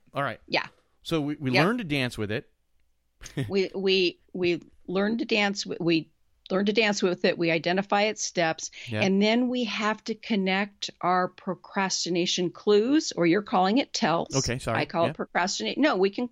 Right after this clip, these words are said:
Speaker 2: it, it, whatever, it, maybe explaining it different ways helps people understand what we're talking about.
Speaker 1: Cool.
Speaker 2: So we ha-, then we have to connect our procrastination clues,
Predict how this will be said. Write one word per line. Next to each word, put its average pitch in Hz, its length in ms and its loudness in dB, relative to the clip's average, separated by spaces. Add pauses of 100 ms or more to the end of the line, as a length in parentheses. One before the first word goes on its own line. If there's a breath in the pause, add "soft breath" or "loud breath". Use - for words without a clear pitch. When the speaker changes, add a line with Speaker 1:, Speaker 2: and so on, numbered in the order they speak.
(120)
Speaker 2:
it, 208 240 0
it, 180 260 -2
whatever, 233 480 2
it, 190 160 -4
maybe 202 280 -2
explaining 180 500 -2
it 160 100 -2
different 170 280 -6
ways 160 420 0 (320)
helps - 440 -4 (180)
people 151 300 -2
understand 139 380 -2
what - 80 -6
we're 135 80 -4
talking - 280 -8
about. - 160 -10 (180)
Speaker 1:
Cool. 113 200 -2 (200 loud breath)
Speaker 2:
So 220 160 4
we 208 140 6
ha-, 233 180 0
then 220 200 0
we 233 100 2
have 214 280 -2
to 220 80 -10
connect 196 560 -2
our 175 120 -2
procrastination 165 1000 -2 (120)
clues, 233 500 4